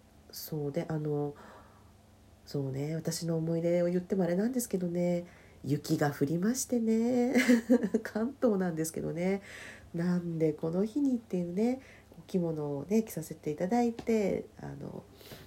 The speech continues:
草履を履いてね、雪の中を、みたいな <laughs> 感じでしたけれども、でもすごくね、思い出に残っています。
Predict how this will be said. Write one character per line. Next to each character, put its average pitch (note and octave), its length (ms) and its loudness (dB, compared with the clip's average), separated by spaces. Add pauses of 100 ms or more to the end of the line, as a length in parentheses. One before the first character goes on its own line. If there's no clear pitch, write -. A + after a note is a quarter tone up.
(160)
草 C#3+ 120 -2
履 C#3+ 260 -2
を C#3 40 -4
履 C#3 180 -6
い - 20 -10
て - 160 -8
ね、 C#4+ 320 2 (460)
雪 - 200 -2
の D3+ 100 -4
中 D3 280 -6
を、 - 120 -10
み D3+ 100 -2
た F3+ 100 2 (100)
い D3+ 80 2
な C#3+ 80 2
<laughs> - 1900 0
感 D#3+ 360 -4
じ F#3 120 -2
で F#3+ 160 2
し F#3+ 60 -8
た F#3 100 -4
け E3+ 160 -6
れ D#3 80 -4
ど D3+ 80 -6
も、 B3 260 0
で B3+ 80 4
も A#3 120 4
す A3+ 120 4
ご G4 140 4
く E4+ 80 2
ね、 A#3+ 180 6
思 D#3 220 0
い D#3+ 40 -2
出 D#3+ 120 0
に D#3 60 -4
残 D#3+ 180 -4
っ - 20 -2
て D#3 140 -6
い C#3 80 -4
ま C3+ 120 -4
す。 - 160 -12